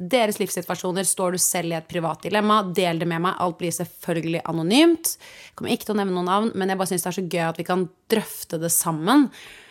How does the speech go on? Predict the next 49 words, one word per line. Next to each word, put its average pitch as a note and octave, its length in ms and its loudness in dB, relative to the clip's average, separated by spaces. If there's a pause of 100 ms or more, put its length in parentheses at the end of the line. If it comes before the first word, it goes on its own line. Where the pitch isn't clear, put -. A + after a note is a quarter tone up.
(460)
For A3+ 80 6
det C4 140 4
eneste G#3 260 4
jeg A3+ 140 6
vil, A3+ 100 2 (160)
er F#3+ 320 4
å F#3+ 140 0
ha A#3+ 120 2 (140)
med G3+ 160 2
dere F3+ 240 2
på G3+ 220 2 (100)
dette. A#3 240 2 (240)
For G#3+ 400 4
det - 800 -2
er G3 240 2
så F#3 160 -2
mange E3+ 240 -2
nå E3 160 -2
som F#3 160 -2
hører D#3+ 140 -2
på E3 80 -10
Chit E3 100 -6
Chat, G#3 240 0
og F#3+ 160 0
det - 80 -4 (320)
elsker E3+ 400 -2
jeg. - 80 -10
Jeg A#3+ 300 -2
elsker F#3+ 340 0
dere E3 160 0
som F3 160 -4
hører E3+ 160 -2
på. A#3 180 2 (540)
Og A3 80 6
det A#3 80 6
gjør F#3 240 4
meg G#3 80 0
så G3+ 80 4
lykkelig A3 640 2
at F#3 240 0
jeg F3 80 -2
kan G#3+ 240 4
leve G3 640 2
av E3+ 240 2
å - 160 -2
sitte - 480 0
og G3+ 80 -2
snakke - 480 -2
piss. - 540 2